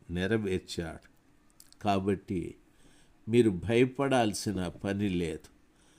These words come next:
సంవత్సరము తరువాత సంవత్సరము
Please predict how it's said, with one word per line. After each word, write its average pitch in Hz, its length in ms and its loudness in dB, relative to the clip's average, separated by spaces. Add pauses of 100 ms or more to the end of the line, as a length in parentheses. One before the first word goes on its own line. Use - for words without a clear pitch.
(280)
సంవత్సరము 120 1040 -2 (120)
తరువాత 117 560 0
సంవత్సరము 101 1000 -4